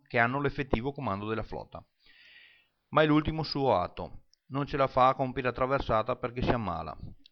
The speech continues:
Approda a Caorle e di lì torna a Venezia,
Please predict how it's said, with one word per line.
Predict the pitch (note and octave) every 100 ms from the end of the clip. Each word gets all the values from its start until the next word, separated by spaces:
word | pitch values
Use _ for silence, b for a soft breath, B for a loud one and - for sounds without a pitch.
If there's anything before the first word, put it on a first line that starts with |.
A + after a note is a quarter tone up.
| _
Approda | G#2 A#2+ B2 C3
a | -
Caorle | A#2 G#2+ G#2 A#2+ A#2+
e | - B2+
di | C#3
lì | D#3
torna | C3+ C3
a | C3
Venezia, | B2 F2+ E2+ F2